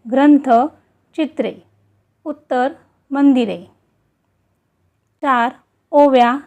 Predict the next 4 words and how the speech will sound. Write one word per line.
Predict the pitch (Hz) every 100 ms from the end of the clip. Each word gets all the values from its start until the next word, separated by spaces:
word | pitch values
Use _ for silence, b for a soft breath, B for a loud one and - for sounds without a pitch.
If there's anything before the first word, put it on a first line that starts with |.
| _ _ -
तवारिखा, | 254 277 320 285 - 233 254 - _ _ _ _ _ _
कहाण्या, | - 269 302 285 233 254 - -
मिथके. | 277 269 285 277 233 262 _ _ _ -
उत्तर, | 302 294 262 240